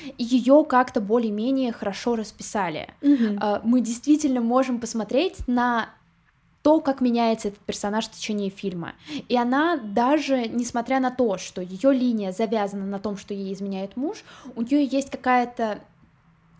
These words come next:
Speaker 1: она будто бы от неё не зависит. То есть нам просто показывают её, как, что с ней происходит. А что мы... Ой.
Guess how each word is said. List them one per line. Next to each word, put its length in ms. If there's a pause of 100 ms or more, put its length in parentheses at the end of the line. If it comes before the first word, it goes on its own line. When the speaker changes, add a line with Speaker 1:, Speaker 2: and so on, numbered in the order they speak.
(320)
Speaker 1:
она 200
будто 220
бы 120
от 100
неё 140
не 200
зависит. 520 (440)
То 60
есть 100
нам 100
просто 240
показывают 680
её, 420 (280)
как, 160 (360)
что 420
с 160
ней 120
происходит. 580 (220)
А 60
что 200
мы... 160 (240)
Ой. 200